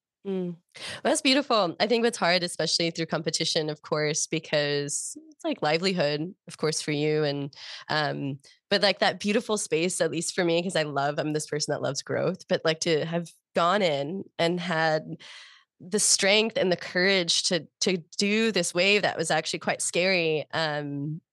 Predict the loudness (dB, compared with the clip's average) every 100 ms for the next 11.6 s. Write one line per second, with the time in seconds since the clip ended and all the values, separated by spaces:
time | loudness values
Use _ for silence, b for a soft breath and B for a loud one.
0 | -20 _ _ _ _ -6 -2 2 4 4
1 | 4 -2 B B B B 4 6 4 2
2 | -4 -8 _ -2 2 2 0 0 0 2
3 | 0 0 -2 0 2 2 -2 -4 -2 -2
4 | -2 -2 -2 0 2 2 0 -2 -2 -2
5 | -2 -2 -4 -6 -4 -2 0 -2 -4 -10
6 | _ -6 -4 -2 -2 0 0 -4 -2 -2
7 | 0 0 0 0 0 -4 0 0 0 0
8 | 0 -2 -2 -4 -6 -4 -4 -2 0 0
9 | 0 -2 -2 -4 -2 -2 -2 -2 -2 -2
10 | -2 -4 -4 -4 -2 -2 -2 -4 -2 -2
11 | 0 0 2 0 -2